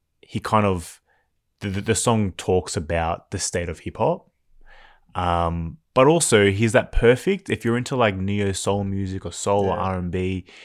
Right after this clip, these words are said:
Speaker 1: he kind of, like, fits that lane as
Speaker 2: Yeah.
Speaker 1: well. You know, it's very soulful, you know,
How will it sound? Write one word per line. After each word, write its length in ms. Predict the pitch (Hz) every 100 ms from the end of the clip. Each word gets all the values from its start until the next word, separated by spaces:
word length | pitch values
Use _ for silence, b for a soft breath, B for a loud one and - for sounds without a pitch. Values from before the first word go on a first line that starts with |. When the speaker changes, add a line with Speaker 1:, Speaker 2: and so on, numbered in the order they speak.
| B _
Speaker 1:
he 320 | 98 110 104
kind 200 | 107 98
of, 80 | 87
like, 200 | 92 -
fits 340 | - - 85
that 220 | 92 87
lane 320 | 85 82 82
as 140 | 80 80
Speaker 2:
Yeah. 40 |
Speaker 1:
well. 400 | 82 78 76 78 _
You 240 | - 90
know, 100 | 85
it's 140 | 87 87
very 240 | 104 101
soulful, 680 | 95 - 92 90 - 90 90 B B B B B -
you 80 | 92
know, 240 | 90 101